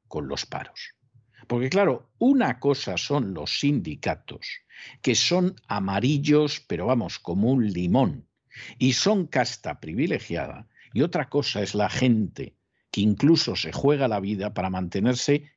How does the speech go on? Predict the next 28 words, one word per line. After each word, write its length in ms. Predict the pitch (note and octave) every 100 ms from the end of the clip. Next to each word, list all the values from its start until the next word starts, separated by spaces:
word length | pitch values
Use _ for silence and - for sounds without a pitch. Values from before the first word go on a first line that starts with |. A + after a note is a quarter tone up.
| _
ellos 580 | - B2+ A2+ B2+ - - -
y 100 | E2
sus 300 | - C3+ -
familias 580 | G2+ A2 G#2 A2 A2+ - _ _
en 180 | C3+ A#2+
la 100 | E2+
carretera. 560 | D#2 - - - - - _
En 100 | -
la 80 | D2
carretera, 680 | F2+ F2+ F#2+ E3+ G3 G#3+ - _ _
en 160 | - C#3
el 160 | D#3+
campo, 600 | A#2 F3+ F3 - G3 G#3+ -
entre 320 | D#2+ - -
el 80 | F2+
ganado 540 | A2 E3+ G#3+ A#3 A#3+ _ _
o 140 | - F#2+
en 100 | A2+
alta 360 | D3+ C#3 A#2+
mar 260 | A#2+ C3+ C#3+
pescando. 440 | - - - - A2 _ _ _ _ _ _ _ _ _ _ _ -
Y 80 |
claro, 340 | G#2+ B2 F2 - -
realmente 1000 | E2+ E2+ G2 A#2 B2 A#2+ A#2 C3+ C#3+ -
hasta 260 | - - D#2+
aquí 280 | - F#2+ E2
hemos 220 | E2+ -
llegado. 320 | - - -